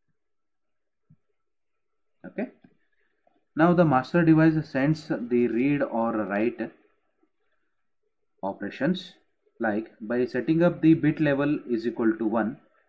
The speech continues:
it indicates read operation. If a bit value is equal to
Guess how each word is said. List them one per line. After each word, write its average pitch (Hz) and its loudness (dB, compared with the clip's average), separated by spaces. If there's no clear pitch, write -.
it - -6
indicates 117 -2
read 110 0
operation. 80 -10
If 101 -10
a 95 -10
bit 117 -6
value 95 -6
is 92 -12
equal 92 -10
to 160 -8